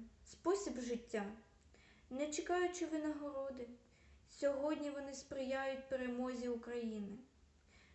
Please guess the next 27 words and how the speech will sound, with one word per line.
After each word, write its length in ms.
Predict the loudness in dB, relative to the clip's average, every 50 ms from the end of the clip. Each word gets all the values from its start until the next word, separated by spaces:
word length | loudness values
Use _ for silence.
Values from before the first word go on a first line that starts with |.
| -4 2
бережуть 540 | 2 4 4 4 2 2 2 2 2 2
державність, 880 | 2 0 0 0 0 0 0 2 2 0 0 -4 -6 -8 -12 -14 -20 -20 -20 -20 -14 -6
бережуть 540 | 2 6 8 8 8 6 4 2 0 -2 -2
життя 500 | 0 0 0 -2 -2 -2 0 2 2 2
людей. 460 | 2 0 0 0 -2 -2 -2 -4 -6 -10 -16 -20 -20 -20 -20 -20 -20 -20 -20 -20 -20 -14 -8
Мене 220 | -6 -4 -2 -2 -2
дуже 320 | -4 -4 -6 -8 -6 -8
вразила 440 | -8 -6 -6 -8 -6 -6 -4 -4 -4
історія 420 | -4 -6 -6 -6 -6 -4 -4 -6
Костянтина 580 | -6 -6 -8 -8 -8 -8 -8 -6 -6 -6 -6 -6
Величко 500 | -4 -4 -4 -6 -6 -8 -10 -10 -6 -6
із 140 | -4 -4 -2
Маріуполя. 600 | -2 -2 -2 -2 -4 -6 -8 -10 -10 -10 -10 -12 -14 -16 -18 -20 -20 -20 -20 -20 -20 -18 -14 -10
Двадцять 380 | -8 -6 -6 -6 -6 -8 -10
четвертого 380 | -8 -6 -6 -6 -4 -6 -10 -10 -10 -8 -8
лютого 320 | -8 -8 -8 -8 -6 -6 -4
я 120 | -4 -4
вивіз 420 | -4 -4 -6 -6 -8 -10 -10 -8
рідних 340 | -6 -6 -6 -6 -8 -8 -6 -4
до 120 | -2 -2
Запоріжжя, 600 | -2 -2 -4 -4 -4 -2 -2 -2 -2 -2 -4 -6 -8 -10 -14 -18 -20 -20 -20 -20 -20 -20 -8 -2
а 120 | -2 0
потім 360 | 0 0 -2 -2 -4 -4 -6 -4
за 100 | -4 -4
кордон. 440 | -4 -4 -6 -4 -4 -4 -6 -6 -8 -12 -16 -20 -20 -20 -20 -20 -20 -20 -20 -20 -20 -20 -20 -20 -20 -20 -20 -6
Це 140 | -2 0 2
розв'язало 520 | 2 2 2 0 -2 -2 0 0 -2 -2